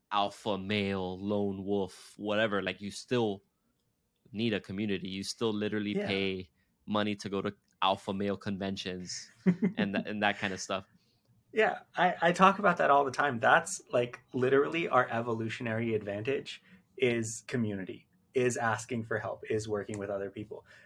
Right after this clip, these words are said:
Speaker 2: This, like, idea of rugged individualism, this isolationism, that's not in our nature. That's
Speaker 1: Mm-hmm.
Speaker 2: extremely destructive to our nature,
Speaker 1: Mm-hmm.
Speaker 2: right? So we need a sense of community.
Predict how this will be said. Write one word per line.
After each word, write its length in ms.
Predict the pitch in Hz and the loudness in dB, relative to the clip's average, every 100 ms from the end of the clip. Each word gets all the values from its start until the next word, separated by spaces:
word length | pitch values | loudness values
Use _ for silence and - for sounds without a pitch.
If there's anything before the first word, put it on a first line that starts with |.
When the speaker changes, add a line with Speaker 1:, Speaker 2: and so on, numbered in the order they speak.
| _ - | _ 0
Speaker 2:
This, 360 | 170 175 - | 2 0 -4
like, 240 | 143 127 - | -2 -2 -4
idea 440 | 123 120 117 117 117 | -6 -4 0 4 4
of 180 | 110 104 | 2 -2
rugged 380 | 104 104 110 110 | 0 0 2 2
individualism, 920 | 110 107 98 98 107 107 107 107 104 | 2 0 -2 -2 -2 -2 -2 -4 -4
this 160 | 104 - | -8 -4
isolationism, 840 | 110 110 110 101 107 139 139 170 - - - | -2 0 -2 -4 -6 -6 -6 -6 -8 -16 -2
that's 280 | 135 - 170 | -2 0 -4
not 160 | 160 | -4
in 140 | 143 127 | -4 -4
our 120 | 113 | -6
nature. 460 | 98 120 - - - _ _ - | -8 -12 -12 -14 -20 _ _ 0
That's 240 | 135 - 120 104 | 0 0 -6 -6
Speaker 1:
Mm-hmm. 120 | 90 | -8
Speaker 2:
extremely 420 | 113 120 117 113 | -2 0 2 0
destructive 600 | 101 98 - 98 - 95 - | -2 -6 -6 -8 -8 -12 -12
to 140 | 101 | -10
our 100 | 98 | -10
nature, 460 | 95 - - - - _ _ _ _ _ | -10 -14 -14 -16 -20 _ _ _ _ _
Speaker 1:
Mm-hmm. 260 | 113 92 113 | -12 -10 -6
Speaker 2:
right? 300 | 110 131 - _ _ | -4 -4 -6 _ _
So 200 | - 139 | -2 0
we 220 | 120 131 | 0 0
need 440 | 143 131 170 135 - | 0 0 0 -2 0
a 120 | 120 | 0
sense 280 | 117 127 120 | 0 -2 -2
of 120 | 113 | -4
community. 640 | - 113 127 107 95 - | -4 -4 -2 -4 -8 -12